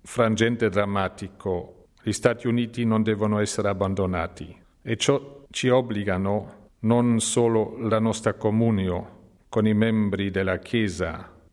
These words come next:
e la nostra solidarietà umana, c'è di più. Ha detto un alto rappresentante che la debolezza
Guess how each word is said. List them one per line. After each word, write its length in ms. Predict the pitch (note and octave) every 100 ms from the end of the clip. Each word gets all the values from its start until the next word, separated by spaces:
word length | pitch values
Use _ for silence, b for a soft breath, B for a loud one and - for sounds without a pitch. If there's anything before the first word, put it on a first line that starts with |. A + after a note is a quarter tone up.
| _
e 120 | -
la 140 | G#2+ G#2+
nostra 380 | G#2+ G#2+ - G2+
solidarietà 760 | A2+ A2 G#2 G#2 G#2 F#2+ G#2
umana, 680 | G#2 G#2+ G#2 F#2+ F2+ E2+ D#2+ - _ -
c'è 140 | A2
di 140 | G2+
più. 340 | G2+ - F#2 E2 - - _ _ -
Ha 160 | G#2+
detto 340 | A2+ C3 C3 A#2+
un 140 | A2
alto 640 | G#2+ A#2 A2 G#2 F#2 - - - _
rappresentante 1300 | - A2 G#2+ G#2+ A2 G2 - F#2+ F#2 F2 A2 A2 - - - _ _ -
che 640 | C3 B2 - - - - -
la 220 | A2 G#2
debolezza 1000 | G#2 G#2+ A2 C3+ C#3 - - E2+ F2+ F#2+